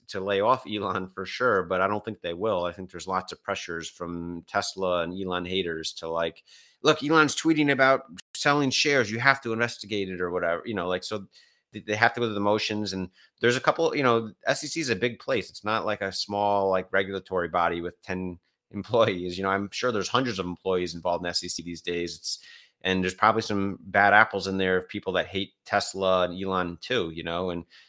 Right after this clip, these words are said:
just recently there was that news of, uh, Tesla, or, you know, some law firm being pressured to lay off of, uh, l-, l-, to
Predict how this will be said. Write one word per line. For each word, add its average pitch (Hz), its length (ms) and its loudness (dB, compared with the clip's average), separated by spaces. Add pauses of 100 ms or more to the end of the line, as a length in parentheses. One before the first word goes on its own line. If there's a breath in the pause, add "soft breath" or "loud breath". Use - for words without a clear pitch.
just - 180 0
recently 120 440 2
there 104 120 2
was 101 120 0
that 101 160 2
news 107 460 0
of, 104 220 0
uh, 98 420 6 (360 soft breath)
Tesla, 110 460 2
or, 92 500 0
you 101 120 -12
know, 90 120 0
some 107 240 -4
law 110 180 6
firm 95 540 2 (380 soft breath)
being 98 460 -2
pressured 104 500 0
to 90 240 0
lay 95 280 2
off 98 300 2
of, 90 240 -8
uh, 92 140 -2 (100)
l-, 101 180 -10
l-, 98 220 -14
to 95 220 -8